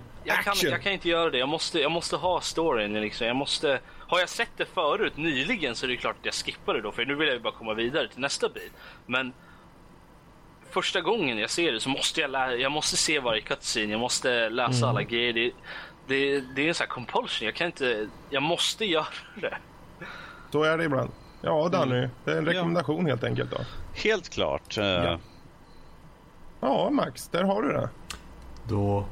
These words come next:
Speaker 4: har vi det spelet som i en liten påse. Avklarat och avbockat från vår lista.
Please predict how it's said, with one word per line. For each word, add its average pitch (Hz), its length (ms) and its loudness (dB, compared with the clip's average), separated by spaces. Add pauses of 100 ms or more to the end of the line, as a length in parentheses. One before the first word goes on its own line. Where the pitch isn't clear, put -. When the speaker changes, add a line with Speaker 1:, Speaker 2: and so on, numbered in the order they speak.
(120)
Speaker 4:
har 120 220 2
vi 120 160 4
det 120 200 2
spelet 127 540 2
som 131 200 2
i 131 140 4
en 131 80 4
liten 131 340 2
påse. 147 420 2 (440)
Avklarat 160 640 2
och 175 60 0
avbockat 160 680 2
från 160 300 4
vår 151 160 4
lista. 165 500 2